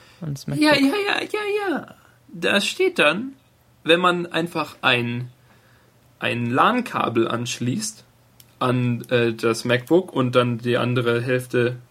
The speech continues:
Speaker 2: die andere Seite an der, die Time Capsule, dann, äh, würde die Datenverbindung über das lan-Kabel gehen. Das
Speaker 1: Mhm.
Speaker 2: habe ich gemacht. Und es ging dann nicht über das lan-Kabel. Es war immer noch genau gleich langsam wie vorher.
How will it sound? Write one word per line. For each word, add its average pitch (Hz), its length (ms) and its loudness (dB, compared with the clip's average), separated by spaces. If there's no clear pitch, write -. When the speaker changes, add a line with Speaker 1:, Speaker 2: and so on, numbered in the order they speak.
Speaker 2:
die 123 80 0
andere 120 260 0
Seite 117 440 0
an 110 340 -4
der, 110 280 -4
die 120 160 -4
Time 170 260 -2
Capsule, 127 500 -4
dann, 127 400 4
äh, 127 260 4
würde 131 380 0
die 135 100 0
Datenverbindung 147 760 -2
über 151 220 -2
das 165 220 -2
lan-Kabel 123 580 -2
gehen. - 300 -8
Das 131 220 2
Speaker 1:
Mhm. 135 60 2
Speaker 2:
habe 131 180 2
ich 127 100 -8
gemacht. 123 460 -6
Und 151 440 -2
es 143 180 -6
ging 277 260 2
dann 175 160 4
nicht 139 240 -2
über 135 160 0
das 123 240 -2
lan-Kabel. 117 720 -6
Es 139 140 -6
war 170 80 6
immer 240 160 4
noch 233 180 0
genau 240 300 2
gleich 233 240 -2
langsam 208 440 -2
wie 202 100 -6
vorher. 127 460 -6